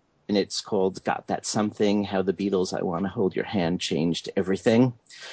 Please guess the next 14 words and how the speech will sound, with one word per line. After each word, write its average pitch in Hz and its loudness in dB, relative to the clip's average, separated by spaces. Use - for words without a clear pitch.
Uh, 82 0
it 98 8
was, 113 4
it's - 2
a, 95 6
it's - -2
published 127 2
by 98 4
New 127 4
Times 117 0
Books - 0
and 87 -2
Byliner. 104 -2
Byliner 127 4